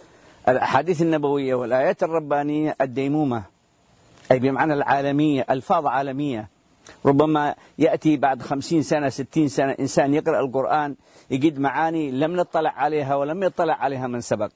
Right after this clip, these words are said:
وهذه من وظائف ال-، القرآن والسنة أنها لغة عالمية تتجدد بتجدد نماذج العلم وبتوسع وعي الإنسان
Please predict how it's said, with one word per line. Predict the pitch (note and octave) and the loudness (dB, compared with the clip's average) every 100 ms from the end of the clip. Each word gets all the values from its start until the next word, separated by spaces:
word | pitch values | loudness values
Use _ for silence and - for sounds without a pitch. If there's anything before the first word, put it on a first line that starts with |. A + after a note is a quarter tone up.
| _ | _
وهذه | A#2 C#3+ C#3 | 0 0 0
من | C3+ | -2
وظائف | C3 B2+ D#3+ G3 G3+ - _ _ _ _ _ | -2 0 2 2 -2 -6 _ _ _ _ _
ال-، | C3+ C#3 C3 B2 | 0 0 -2 -2
القرآن | A#2+ C#3 C3 D#3+ E3+ | 0 0 0 0 0
والسنة | C#3+ C3 - E3 D3+ B2+ | -2 -6 -2 0 0 0
أنها | D3 C3+ C3+ C3 | 0 0 2 0
لغة | B2+ C#3 F3+ | -2 -2 0
عالمية | D3+ A#2 C3+ C#3 E3+ E3 | -2 0 -4 -4 -6 -8
تتجدد | - A#2+ B2+ D3 D3+ D#3+ B2 | -8 -8 -2 -2 0 0 0
بتجدد | A#2 A#2+ A#2+ D3+ D3+ D#3+ C3 | -6 -4 0 0 0 -2 0
نماذج | C3 C3 F#3+ F3 C#3 | 0 0 0 -2 -4
العلم | A#2 G#2+ - - _ _ - - - | -4 -6 -8 -16 _ _ -20 -20 -2
وبتوسع | A2 A2+ B2 C#3+ C#3+ E3 - F3+ D#3 | 2 4 4 4 2 0 2 2 2
وعي | C3+ D#3 F#3+ | 2 0 0
الإنسان | D#3+ D3 B2+ - G#2+ | -2 -2 -6 -2 -2